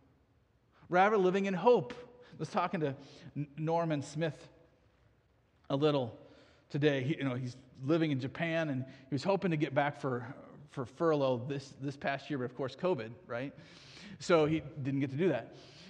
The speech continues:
And, uh, so we were talking a little bit, and he's like, talking about just even the missionaries that he, that, that are coming over from the States. And he's like, "Man, they're struggling with anxiety way more than what, what, what I remember." He's just saying,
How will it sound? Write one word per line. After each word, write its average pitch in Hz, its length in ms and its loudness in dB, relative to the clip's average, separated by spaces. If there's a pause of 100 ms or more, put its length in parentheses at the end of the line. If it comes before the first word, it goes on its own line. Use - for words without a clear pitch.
(160)
And, 180 360 4
uh, 165 360 6
so 180 260 6 (360)
we 185 100 4
were 170 60 4
talking 180 320 0
a - 20 -2
little 165 160 0
bit, 156 200 2
and 147 240 -2
he's 151 300 -4
like, 165 400 -2 (320)
talking 180 240 4
about 147 260 2
just 180 220 2 (460)
even 196 220 4
the 165 80 4
missionaries 170 720 2
that 160 160 -2
he, 143 120 -12 (140)
that, 156 280 0
that 156 80 2
are 151 60 0
coming 180 280 -2
over 156 140 2
from 147 200 -4
the 139 80 -2
States. 165 460 0
And 156 100 -6
he's 151 120 0
like, 165 160 0 (580)
"Man, 196 180 -2
they're 247 140 4
struggling 220 340 0
with 156 180 -2
anxiety 180 540 0
way 226 320 0
more 233 280 2
than 185 120 0
what, 175 260 -8
what, 165 260 -4
what 185 140 -2
I 196 240 -2 (800)
remember." 170 720 2 (640)
He's 175 120 -4
just 190 160 0
saying, 214 160 2